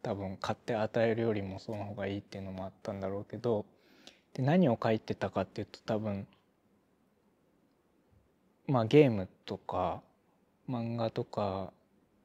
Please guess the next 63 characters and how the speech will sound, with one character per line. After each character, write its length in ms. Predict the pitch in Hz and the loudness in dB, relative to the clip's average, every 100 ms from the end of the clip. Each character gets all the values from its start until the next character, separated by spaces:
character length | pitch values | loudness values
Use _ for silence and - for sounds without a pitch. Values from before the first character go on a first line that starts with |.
| _ | _
の 380 | 151 143 131 104 - | 0 2 2 0 -2
絵 160 | 117 101 | 0 2
を 220 | 92 98 _ _ _ _ _ _ | 0 -6 _ _ _ _ _ _
み 120 | - 113 | -4 -2
ん 100 | 110 | 0
な 140 | 101 | 0
が 100 | 92 | -2
描 240 | - 120 | -4 -2
い 60 | 107 | -2
て 200 | - 104 | -4 -8
た 180 | - 107 | -2 2
よ 180 | 131 120 | 4 2
う 40 | |
に 120 | 107 | 0
僕 260 | 104 98 117 | -2 -2 -4
も 100 | 107 | -4
か-、 180 | - 143 _ - | -4 -6 _ -20
最 180 | - 156 | -4 0
初 180 | 143 151 | 4 2
そ 160 | - 139 | 6 6
う 60 | |
い 200 | 135 131 | 6 4
う 40 | 117 | 2
の 180 | 98 | -2
を 40 | 95 | -2
描 200 | - 127 | 2 2
い 40 | |
て 140 | - 101 | 2 -6
み 120 | 101 | -6
る 100 | 101 | -6
ん 80 | 101 | -6
だ 120 | 98 | -6
け 120 | 107 | -2
ど、 320 | 110 113 101 - _ - - _ _ _ - | 4 4 4 -4 _ -20 -20 _ _ _ -4
な 100 | 135 | -2
ん 60 | |
か 140 | 131 113 | -2 4
ど 240 | 151 175 | 8 8
う 20 | |
も 160 | 156 107 | 6 2
他 340 | 113 123 - | -2 -2 2
の 140 | 123 123 | 2 2
子 140 | 131 | 0
の 140 | 123 120 | 4 6
よ 160 | 127 | 6
う 40 | 113 | 6
に 140 | 104 | 2
上 180 | 120 117 | 2 2
手 80 | 113 | 2
に 80 | |
描 120 | 101 - | -4 0
け 120 | 135 | 2
な 140 | 117 | 2
い 80 | 92 | 0
ん 180 | 92 92 | -4 -6
だ 80 | 95 | -4
よ 100 | 98 | -4
ね。 180 | 123 - _ _ _ - - - _ _ | -6 -8 _ _ _ -18 -16 -18 _ _
ま 80 | 117 | -2
あ、 20 | |
マ 180 | 110 120 | 4 6
リ 140 | 110 | 6
オ 100 | 95 | 2